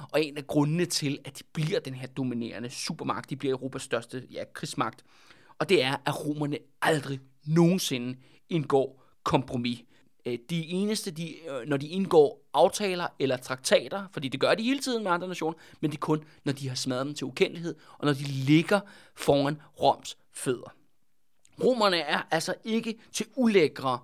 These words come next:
diplomatiske kompromiser, og de er sådan nogle, altså, de, romerne er, øh, <laughs> på den ene side er de jo, udvikler de jo en, en højtstående civilisation, og på den anden side er de vanvittigt brutale. Uhyggeligt brutale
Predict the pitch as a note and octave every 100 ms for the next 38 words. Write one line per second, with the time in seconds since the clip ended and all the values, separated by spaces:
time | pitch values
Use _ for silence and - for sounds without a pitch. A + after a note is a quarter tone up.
0 | - _ - D3+ E3 D#3 D#3+ D#3 - D#3+
1 | D#3 - D#3 G3+ G#3+ F#3 - - _ _
2 | _ D#3 F3 F3 C3 C3+ C#3+ E3 C#3 C3+
3 | - C3+ C#3 C3 C3+ C3+ E3 D#3+ E3 A#2+
4 | C#3 C#3+ - _ _ _ _ B2+ B2 B2
5 | - - C3+ D3+ - D3 C3 D3+ E3 G3+
6 | - D#3+ E3+ C#3 C3+ C3+ C3 B2 A#2 A2
7 | C#3+ F3+ F#3 D#3 D3+ C#3 A2 G2+ G2+ -
8 | F#2+ G#2+ - F#3 - E3+ C#3 C#3 B2+ -
9 | - G3+ F#3 - - - - _ - -
10 | D3+ D3+ C3 - D3 C#3 C3+ D#3+ - _
11 | _ C3 C3 C3+ C3+ - D3 C3 C3 -
12 | C3 G2+ D#2+ A#2+ B2+ _ - - _ -
13 | G#3 - A3+ - - - - - -